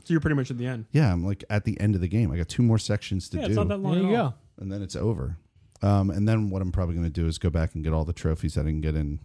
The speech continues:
Speaker 2: uh, Uncharted Nathan Drake collection. And
Speaker 1: How about that?
Speaker 2: why not?
Speaker 1: Set yourself a whole little
Speaker 2: All right, I'm
Speaker 1: goal.
Speaker 2: done. I'm out.
Speaker 1: It's
Speaker 2: I,
Speaker 1: doable.
Speaker 2: I got nothing more. <laughs>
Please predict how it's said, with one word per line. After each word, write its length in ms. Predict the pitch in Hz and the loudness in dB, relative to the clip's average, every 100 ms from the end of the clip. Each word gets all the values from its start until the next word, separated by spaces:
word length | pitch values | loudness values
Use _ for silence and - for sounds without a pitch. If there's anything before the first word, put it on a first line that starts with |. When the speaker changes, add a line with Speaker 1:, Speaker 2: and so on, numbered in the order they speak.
| - - | -14 -8
Speaker 2:
uh, 260 | 76 73 65 | -6 -6 -6
Uncharted 580 | 82 82 - 76 76 71 - | -4 -4 -4 -4 -6 -8 -6
Nathan 260 | 78 76 71 | -4 -4 -4
Drake 200 | 87 82 | -4 -4
collection. 520 | 76 73 - - 76 | -6 -8 -10 -16 -16
And 240 | 62 62 71 _ _ _ _ _ _ _ | -14 -16 -18 _ _ _ _ _ _ _
Speaker 1:
How 60 | 160 | -6
about 180 | 226 233 | -6 -6
that? 260 | 226 110 - - | -10 -10 -8 0
Speaker 2:
why 140 | 87 | 2
not? 340 | 69 - - - - _ - - - - - - | 2 -2 -8 -14 -20 _ -20 -4 -4 -4 -12 -20
Speaker 1:
Set 180 | - 185 | -10 -6
yourself 360 | 165 143 165 156 | -4 -2 -2 -2
a 80 | 151 | -2
whole 260 | 160 160 143 | -2 -4 -6
little 120 | 160 | -4
Speaker 2:
All 40 | 127 | 0
right, 80 | 90 | 2
I'm 80 | 123 | 6
Speaker 1:
goal. 60 | |
Speaker 2:
done. 260 | 131 90 73 | 6 6 2
I'm 140 | 104 | 2
out. 240 | 92 69 - _ | 2 -2 -10 _
Speaker 1:
It's 100 | - | -4
Speaker 2:
I, 40 | 117 | 0
Speaker 1:
doable. 200 | 151 147 | 2 2
Speaker 2:
I 40 | |
got 160 | 120 110 | 2 0
nothing 240 | 117 104 | -2 -2
more. 260 | 85 71 | -2 -6
<laughs> 60 | - | -8